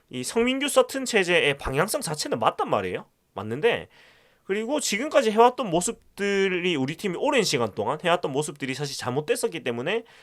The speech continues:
그런 것들을 잘 고쳐나가고 있는데, 방향은 맞는데 지금 뭐가 잘못된지 모르겠어요. 분명히 방향은 맞는데 이게 속도가 너무 느린 건지 아니면 가다가 방향은 올바른 방 가다가 약간 역주행을 하고 있는 건지 모르겠는데,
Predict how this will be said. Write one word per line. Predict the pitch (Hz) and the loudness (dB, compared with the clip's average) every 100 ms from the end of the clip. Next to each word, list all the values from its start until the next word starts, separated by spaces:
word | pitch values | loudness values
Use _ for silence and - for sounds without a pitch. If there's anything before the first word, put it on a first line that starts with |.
| - _ | -20 _
그런 | - 190 240 | 4 6 6
것들을 | 214 180 147 | 4 2 0
잘 | 135 143 | 0 -4
고쳐나가고 | - - 277 160 123 151 165 - | -4 -2 2 4 6 4 2 -6
있는데, | 175 175 190 208 254 269 - - _ _ | -6 -4 0 4 4 4 -10 -20 _ _
방향은 | - 160 190 302 311 170 | -8 2 4 4 2 2
맞는데 | 131 151 196 | 0 0 -2
지금 | - 185 185 190 143 98 - _ _ _ | -2 -2 0 0 0 -6 -16 _ _ _
뭐가 | - 143 196 | 2 6 6
잘못된지 | 247 277 277 311 349 359 | 6 4 2 -4 0 0
모르겠어요. | 131 123 135 135 117 | 2 0 0 -2 -4
분명히 | 135 185 349 | 0 0 0
방향은 | - 143 247 202 | 0 2 2 2
맞는데 | 127 113 117 208 107 76 _ _ _ - | -2 -4 -2 -2 -2 -6 _ _ _ -12
이게 | 175 202 135 - _ _ _ | 0 4 4 0 _ _ _
속도가 | - - 359 320 | -10 -6 0 4
너무 | 170 143 190 | 6 4 2
느린 | 240 254 | 0 2
건지 | 135 107 92 90 - - | 0 -2 -6 -12 -14 -10
아니면 | 104 139 131 - | -6 -2 -2 -2
가다가 | 131 180 208 156 | 2 6 8 8
방향은 | - 131 180 254 | 4 -2 2 4
올바른 | 185 185 180 226 | 6 6 8 8
방 | 165 123 | 6 2
가다가 | 120 123 107 | 0 2 2
약간 | 107 117 113 | 0 0 -2
역주행을 | - - 190 131 | -4 -2 0 0
하고 | 131 120 | 0 -4
있는 | 110 | -6
건지 | 120 | -10
모르겠는데, | 90 98 135 156 123 98 95 82 | -10 -6 -4 -4 -2 -2 -2 -6